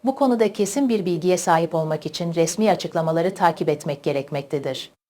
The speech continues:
Türkiye Emekliler Derneği Genel Başkanı Kazım Ergün,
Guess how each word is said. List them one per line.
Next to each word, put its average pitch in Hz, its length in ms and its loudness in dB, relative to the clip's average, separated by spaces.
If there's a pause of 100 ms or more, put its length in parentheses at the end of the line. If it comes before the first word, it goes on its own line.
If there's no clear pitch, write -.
(240)
Türkiye 311 380 2
Emekliler 202 600 4
Derneği 170 440 4
Genel 185 340 2
Başkanı 165 440 0
Kazım 160 380 2
Ergün, 147 400 -2